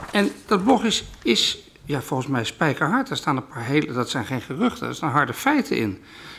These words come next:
In de handbediening van de deur aan de buitenstijnen zit een veertje. Het veertje was een aantal keer gebroken. Eén keer was dit bij een snelheid van tweehonderdvijftig kilometer per uur, waardoor een van de Italianen van Ansaldo Breda bijna uit de trein werd gezogen. Eh,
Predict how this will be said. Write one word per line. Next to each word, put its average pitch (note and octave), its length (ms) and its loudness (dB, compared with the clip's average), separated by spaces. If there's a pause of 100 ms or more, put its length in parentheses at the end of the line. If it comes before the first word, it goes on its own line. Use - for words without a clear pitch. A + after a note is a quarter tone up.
(120)
In C#3+ 100 0
de C#3+ 60 6
handbediening D#3+ 560 4
van C3+ 120 -2
de B2 100 -4
deur F3 240 8
aan C#3+ 100 4
de C3+ 60 2
buitenstijnen C3 680 2
zit A#2+ 200 0
een A#2+ 60 -4
veertje. G#3+ 420 4
Het A3+ 100 -2 (320)
veertje D3+ 340 4
was B2+ 120 0
een C3+ 60 2
aantal C#3 260 4
keer B2 280 4
gebroken. G3 600 4 (440)
Eén G3 200 2
keer E3+ 180 4
was D3+ 200 4
dit B2 140 -2
bij C3 100 2
een A#2 60 2
snelheid B2 340 4
van B2+ 100 -6
tweehonderdvijftig B2+ 600 0
kilometer B2 380 2
per D3 120 0
uur, F#3 220 2
waardoor E3+ 400 4
een G3 240 4
van F#3 140 2
de F3+ 80 4
Italianen F3 640 4
van E3 160 0
Ansaldo D#3+ 500 4
Breda F3 480 2 (220)
bijna F3 420 2
uit E3+ 140 0
de - 100 -16
trein C4 300 4
werd D#3+ 180 2
gezogen. G#2+ 560 0 (840)
Eh, D3+ 240 6